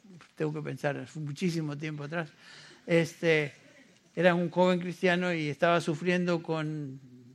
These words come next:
lucha espiritual, y entonces este pastor me dijo: "Bueno, lo que necesitas es que varios de nosotros nos, nos reunamos y pongamos manos sobre ti y hagan toda esa, esa cosa". Y sí, hicieron eso sobre mí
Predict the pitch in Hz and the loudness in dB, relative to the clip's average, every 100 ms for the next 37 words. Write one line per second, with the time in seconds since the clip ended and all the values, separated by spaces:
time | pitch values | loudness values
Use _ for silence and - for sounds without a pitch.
0 | 160 170 160 165 165 165 147 123 - - | -20 -20 -6 -4 -2 -2 -2 -4 -14 -18
1 | 123 156 160 160 156 175 170 135 - _ | -10 -8 -6 0 2 2 0 -6 -12 _
2 | _ _ _ _ 165 151 160 151 - - | _ _ _ _ -4 -2 -2 -4 -8 -20
3 | _ _ _ _ _ 151 147 170 160 151 | _ _ _ _ _ -10 -8 -4 -4 -2
4 | 185 170 160 156 160 165 175 160 151 151 | 0 0 -2 -6 -4 -2 -2 -2 -4 -4
5 | 151 143 151 156 170 165 170 151 143 147 | -6 -6 -8 -2 0 0 -4 -8 -8 -2
6 | 165 170 170 151 147 131 165 165 151 139 | 0 2 -2 -2 -6 -8 -10 -10 -10 -12
7 | 135 _ _ _ - 139 151 160 165 151 | -16 _ _ _ -16 -12 -6 -4 -4 -6
8 | 190 135 143 143 165 156 156 160 147 147 | -10 -8 -6 -2 -2 0 -2 -4 -6 -10
9 | 135 143 151 135 - - - - - - | -12 -10 -12 -12 -16 -20 -20 -14 -12 -12
10 | - - - 160 170 165 147 170 160 160 | -14 -20 -2 4 4 4 2 2 2 0
11 | 143 156 143 156 - 202 - _ - - | -6 -8 -12 -12 -10 -12 -14 _ -20 -20
12 | _ _ _ _ _ _ _ _ - 151 | _ _ _ _ _ _ _ _ -6 -4
13 | 131 226 180 - 190 185 190 190 180 170 | 0 0 0 2 2 2 0 -2 -2 -2
14 | 160 151 175 127 | -2 -2 -6 -10